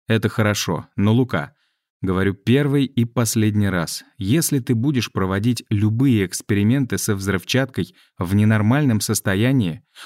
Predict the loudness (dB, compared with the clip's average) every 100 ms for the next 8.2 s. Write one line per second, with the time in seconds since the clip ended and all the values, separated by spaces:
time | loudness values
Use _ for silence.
0 | -2 -2 0 -2 -2 -2 -8 -6 0 2
1 | 4 4 2 0 -2 0 0 0 0 0
2 | 0 0 0 -2 -6 _ _ _ 0 0
3 | 2 0 0 0 2 4 6 4 0 -4
4 | -4 -2 -4 -4 -2 -2 0 -2 -6 -8
5 | _ _ -2 0 2 0 0 2 2 2
6 | 0 0 -2 -2 -2 -2 0 0 -4 -4
7 | _ _ 0 2 4 4 2 2 -2 -2
8 | -4